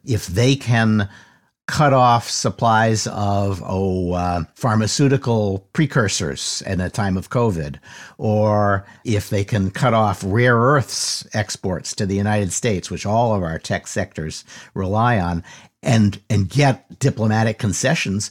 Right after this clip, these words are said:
they'll do it. And so we need to make sure that we're not dependent on them for both of those reasons.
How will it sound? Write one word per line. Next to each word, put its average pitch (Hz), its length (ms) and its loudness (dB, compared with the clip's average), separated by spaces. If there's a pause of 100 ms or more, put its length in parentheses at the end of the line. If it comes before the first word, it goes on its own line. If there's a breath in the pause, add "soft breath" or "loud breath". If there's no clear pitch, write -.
(160 loud breath)
they'll 185 200 2
do 208 200 2
it. - 140 -10 (340)
And 120 240 0
so 135 260 4
we 139 260 4
need 151 220 2
to 135 100 2
make 127 200 2
sure 120 240 0
that 107 200 0
we're 101 180 0
not 104 340 0
dependent 104 540 -2
on 85 220 -2
them 85 260 -4
for - 240 -8
both 104 320 -4
of 87 100 -2
those 80 280 -6
reasons. 87 480 -6